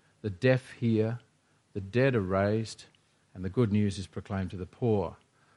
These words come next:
Blessed is anyone who does not stumble on account of me. So it's a paraphrase of Isaiah, that, that ch-, other chapter that we had from Isaiah thirty-five read. This is what you'll see when the Lord comes.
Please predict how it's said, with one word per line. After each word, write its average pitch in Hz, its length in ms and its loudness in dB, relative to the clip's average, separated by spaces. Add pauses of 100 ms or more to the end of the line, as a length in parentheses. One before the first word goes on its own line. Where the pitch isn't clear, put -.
Blessed 135 300 2
is 113 100 -2
anyone 110 340 2
who 101 100 -2
does 95 280 -2
not 87 180 -6
stumble 92 480 -4 (360)
on 98 120 -6
account 92 400 -8
of 85 100 -14
me. 98 400 -2 (1040)
So - 160 -2
it's 151 120 0
a 151 60 0
paraphrase 127 840 2
of 113 160 0
Isaiah, 127 640 2
that, 113 260 -4
that 151 180 -8
ch-, - 160 -12
other 127 200 0
chapter 123 440 -2
that 107 120 -4
we 98 120 -2
had 110 220 0
from 98 140 -6
Isaiah 98 400 -2
thirty-five 101 640 -4
read. 104 260 -2 (520)
This 226 240 6
is 180 100 2
what 208 140 8
you'll 185 140 8
see 143 520 4
when 170 420 6
the 160 80 6
Lord 170 320 6
comes. 156 580 4